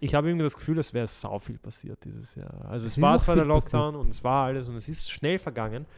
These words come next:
Speaker 1: aber es ist auch so viel passiert. Zur Digitalisierung ist so viel weitergegangen, habe ich das Gefühl gehabt.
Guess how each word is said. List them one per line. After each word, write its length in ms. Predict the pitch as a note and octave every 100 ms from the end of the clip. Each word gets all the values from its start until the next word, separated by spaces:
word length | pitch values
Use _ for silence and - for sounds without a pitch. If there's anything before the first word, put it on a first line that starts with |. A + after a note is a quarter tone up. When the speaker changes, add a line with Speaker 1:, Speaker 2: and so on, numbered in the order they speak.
| - - - - - _
Speaker 1:
aber 160 | - G#2
es 100 | -
ist 160 | G2 -
auch 80 |
so 320 | - - B2+ A#2+
viel 240 | - A#2+
passiert. 560 | C3+ - - A2+ G#2 -
Zur 200 | - A2+
Digitalisierung 760 | C3 B2+ B2+ B2+ - C#3 C3
ist 180 | B2+ -
so 160 | - F3
viel 180 | - A#2
weitergegangen, 680 | G#2 F#2+ G2 G2 G2 G2 G2
habe 100 | G2+
ich 60 |
das 160 | G2+ G#2+
Gefühl 320 | G#2+ - G#2+
gehabt. 420 | F#2+ F#2 B2+ -